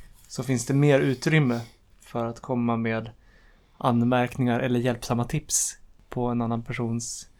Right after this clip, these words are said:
intimhygien eller, ja, allt som rör dens,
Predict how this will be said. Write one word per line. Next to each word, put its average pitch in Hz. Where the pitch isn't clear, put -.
intimhygien 120
eller, 113
ja, 123
allt 120
som 120
rör 117
dens, 113